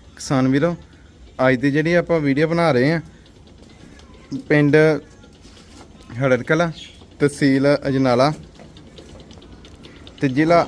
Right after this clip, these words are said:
ਅੰਮ੍ਰਿਤਸਰ। ਬਗੀਚੇ ਭਾਜੀ ਕੋਲ ਆਪਾਂ ਆਏ ਹਾਂ ਤੇ ਅੱਜ ਦੀ ਵੀਡੀਓ ਦੇ ਵਿੱਚ ਤੁਹਾਨੂੰ ਇੱਕ ਆਹ ਨੀਲੀ ਦੀ ਕਾਫੀ ਚੰਗੇ ਰਿਕਾਰਡ ਵਾਲੀ ਮੱਝ ਤੁਹਾਨੂੰ ਦਿਖਾਉਣੀ, ਚੰਗੇ ਕੱਦ ਕਾਠ ਵਾਲੀ। ਇੱਕ ਬਿਲਕੁਲ ਆਹ ਛੋਟੇ ਸਿੰਗਾਂ ਵਾਲੀ ਪਹਿਲੇ ਸੂਬੇ ਝੋਟੀ ਤੁਹਾਨੂੰ ਦਿਖਾਵਾਂਗੇ ਤੇ ਇੱਕ ਆਹ ਤਾਜ਼ੀ ਸੂਈ ਵੈੜ ਤੁਹਾਨੂੰ ਦਿਖਾਉਣੀ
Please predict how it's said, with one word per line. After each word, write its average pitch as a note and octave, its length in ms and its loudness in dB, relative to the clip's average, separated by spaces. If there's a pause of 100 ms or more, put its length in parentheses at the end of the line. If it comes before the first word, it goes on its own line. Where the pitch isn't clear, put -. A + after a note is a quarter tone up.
ਅੰਮ੍ਰਿਤਸਰ। A2 500 -4 (1700)
ਬਗੀਚੇ C#3+ 360 -10
ਭਾਜੀ E3 240 -4
ਕੋਲ D3+ 160 -2
ਆਪਾਂ C#3+ 240 -2
ਆਏ C3+ 160 -4
ਹਾਂ E3+ 100 -8 (720)
ਤੇ F3+ 320 0 (560)
ਅੱਜ D#3+ 140 -2
ਦੀ F3+ 80 -2
ਵੀਡੀਓ F3+ 280 -2
ਦੇ F#3 80 -4
ਵਿੱਚ F#3 240 -6
ਤੁਹਾਨੂੰ E3+ 520 -4 (840)
ਇੱਕ D3 220 0
ਆਹ E3 80 2
ਨੀਲੀ D3+ 320 0
ਦੀ D#3 120 -4
ਕਾਫੀ D#3 300 -2
ਚੰਗੇ D#3+ 280 -4
ਰਿਕਾਰਡ C3 280 -2
ਵਾਲੀ B2 160 -4
ਮੱਝ A#2+ 200 -4
ਤੁਹਾਨੂੰ C#3+ 220 -6
ਦਿਖਾਉਣੀ, B2 360 -6
ਚੰਗੇ C#3 300 -2
ਕੱਦ C#3+ 220 -2
ਕਾਠ C#3 280 -2
ਵਾਲੀ। C3+ 220 -4 (1500)
ਇੱਕ C#3+ 100 -6
ਬਿਲਕੁਲ E3 320 -2
ਆਹ F3 100 2
ਛੋਟੇ D#3 320 -2
ਸਿੰਗਾਂ C#3 300 -2
ਵਾਲੀ C3+ 120 -2
ਪਹਿਲੇ A3 260 -6
ਸੂਬੇ C#3 240 -8
ਝੋਟੀ C3 280 -10
ਤੁਹਾਨੂੰ C3 220 -8
ਦਿਖਾਵਾਂਗੇ A#2 520 -8
ਤੇ C3+ 120 -8
ਇੱਕ C3+ 120 -12
ਆਹ B2 80 -6
ਤਾਜ਼ੀ A2+ 280 -6
ਸੂਈ G#2+ 180 -12
ਵੈੜ G#2 240 -8
ਤੁਹਾਨੂੰ A#2+ 260 -10
ਦਿਖਾਉਣੀ G2+ 320 -12